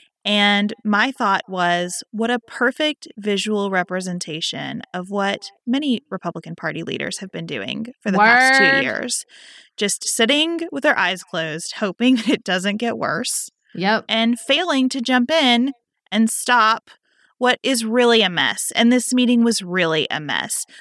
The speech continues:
Speaker 1: We have the important issue of whether we're gonna keep the government open. And I have stressed a couple of times that Congress did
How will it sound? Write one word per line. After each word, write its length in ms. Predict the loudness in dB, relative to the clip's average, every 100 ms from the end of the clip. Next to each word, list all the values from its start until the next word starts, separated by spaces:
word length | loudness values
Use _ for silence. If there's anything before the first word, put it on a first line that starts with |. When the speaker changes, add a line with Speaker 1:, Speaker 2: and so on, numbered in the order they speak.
| -2
Speaker 1:
We 80 | 2
have 100 | 2
the 160 | 4
important 540 | 2 0 0 2 2 -2
issue 480 | -4 -4 -4 -2 -2
of 160 | -4
whether 320 | -2 -2 -2 -2
we're 80 |
gonna 140 | -4 -6
keep 160 | -8
the 100 | -6
government 440 | -2 -2 -2 -6 -6
open. 340 | -6 -6 -6
And 140 | 0 2
I 80 | 2
have 160 | -2
stressed 360 | -4 -2 -2 -4
a 60 |
couple 320 | -8 -8 -6 -6
of 80 |
times 540 | -4 -6 -4 -6 -8 -12 -16 -20 -20 -12 -4
that 140 | -4
Congress 520 | 2 2 2 0 0
did 380 | 2 4 4 2